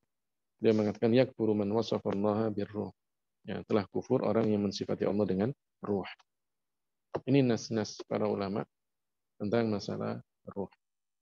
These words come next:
Jadi, apa yang telah saya sampaikan itu hanya bagian kecil dari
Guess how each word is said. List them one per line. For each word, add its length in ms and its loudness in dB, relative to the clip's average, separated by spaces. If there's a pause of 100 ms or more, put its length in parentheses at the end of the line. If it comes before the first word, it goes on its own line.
(520)
Jadi, 320 4 (480)
apa 240 6
yang 80 8
telah 240 6
saya 160 2
sampaikan 640 -2
itu 560 4
hanya 240 2
bagian 320 4
kecil 480 -2 (320)
dari 560 4